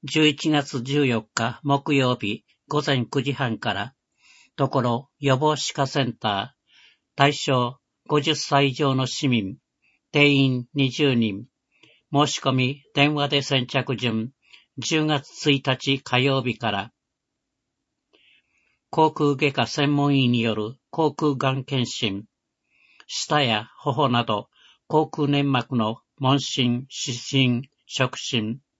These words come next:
日時、十一月十五日金曜日午後一時半から二時半。ところ、予防歯科センター。対象、受診したことがない人で、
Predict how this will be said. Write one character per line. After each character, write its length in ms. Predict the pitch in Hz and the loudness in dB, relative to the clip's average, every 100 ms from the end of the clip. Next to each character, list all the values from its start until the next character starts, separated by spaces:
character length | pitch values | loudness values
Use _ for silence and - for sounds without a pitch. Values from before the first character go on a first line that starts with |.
| _ _ _ _ - _ | _ _ _ _ -20 _
日 280 | 143 139 139 | 0 2 0
時、 300 | 123 107 - _ - - _ - | 0 -4 -4 _ -20 -20 _ -10
十 240 | 120 151 | 0 0
一 220 | 151 - 147 | 0 0 0
月 280 | 147 - | 0 -2
十 240 | 123 143 143 | -4 0 0
五 160 | 139 | 2
日 400 | 131 117 - 113 - | 0 -2 0 -2 -2
金 280 | 151 143 | 0 2
曜 260 | 135 131 117 | 2 2 -2
日 220 | 113 107 - | -4 -8 -8
午 160 | - 143 | -2 0
後 160 | 135 | 2
一 260 | 131 - 151 | 0 -2 -2
時 120 | 139 | -2
半 260 | 123 147 131 | 0 -2 -2
か 140 | 127 | -2
ら 120 | 110 | -2
二 160 | 110 120 | 0 -2
時 140 | 123 | -2
半。 360 | 131 120 104 110 - _ _ - _ | -4 -2 -4 -8 -18 _ _ -20 _
と 140 | - 127 | -2 0
こ 140 | 139 | 2
ろ、 280 | 131 123 - _ | 0 -2 -8 _
予 140 | 127 | -2
防 200 | 139 147 | 0 0
歯 160 | 139 - | -2 -4
科 140 | 143 | -4
セ 160 | - 131 | -2 -2
ン 140 | 113 | -2
タ 340 | - 107 101 - | -2 -2 -2 -8
ー。 560 | _ _ _ _ _ | _ _ _ _ _
対 200 | - 135 | 0 0
象、 480 | 139 - 120 117 - _ _ _ | 0 -2 0 0 -4 _ _ _
受 160 | - 139 | -2 0
診 260 | 135 156 147 | 2 0 0
し 160 | - | -2
た 140 | - 139 | -2 -4
こ 140 | 131 | -4
と 100 | 139 | -2
が 140 | 120 | 0
な 140 | 110 131 | 2 2
い 80 | 123 | 2
人 260 | - 117 | -4 -6
で、 240 | 110 104 | -4 -8